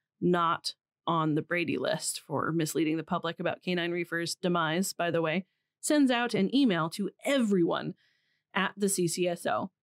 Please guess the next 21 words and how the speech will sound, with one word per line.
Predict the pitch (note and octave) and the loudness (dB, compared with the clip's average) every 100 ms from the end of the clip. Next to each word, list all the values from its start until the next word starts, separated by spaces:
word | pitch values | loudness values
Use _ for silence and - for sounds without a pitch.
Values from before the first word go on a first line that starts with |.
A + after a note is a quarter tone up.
| _ _ | _ _
encouraging | F#3+ F#3+ C4+ B3 G3+ F#3 F3+ F#3 - | 0 2 2 2 2 0 -2 -6 -4
everyone | F3+ E3+ F3+ F3+ F#3 | -4 -2 -2 -2 -2
to | F#3 | 0
move | F3 E3+ F3 | 2 2 0
forward | - E3+ E3+ F3 | -2 -2 -2 -4
together, | - F#3 E3+ C3 - D3 D#3+ F#3 _ _ _ | -4 -4 -2 -2 -2 -4 -4 -8 _ _ _
and | F#3+ G3 G3 | -2 0 0
also | A3 D#4+ - E3+ D#3 G#3+ _ _ _ _ - | 0 0 -2 -2 -2 -4 _ _ _ _ -6
tell | F#3 F3 - | -2 -2 -2
everyone | G3+ F#3 F3 D#3 D#3+ G3+ G3 | 0 2 2 0 -2 -4 -4
that | E3+ D#3 - | -4 -6 -2
they | F#3+ F#3 | 0 0
take | - F#3+ - | -2 -4 -4
every | - G3 A#3 A#3+ A#3 | -4 -2 0 -2 0
complaint | C4 A#3+ - C3+ - - _ _ | 0 2 0 -4 -6 -12 _ _
seriously, | - D#4+ C4 E3+ D#3 - C3 - _ _ _ _ _ _ _ - | -6 0 2 0 -2 -6 -12 -14 _ _ _ _ _ _ _ 0
unless | G#3+ G#3+ F#3+ - | 2 2 2 -2
you're | E3+ D#3 - _ _ - | -2 -4 -6 _ _ -4
Deputy | E3 D#3+ D3 | -2 0 -2
Aaron | - - | -2 -6
Shepard. | E3 - - - | -4 -4 -4 -8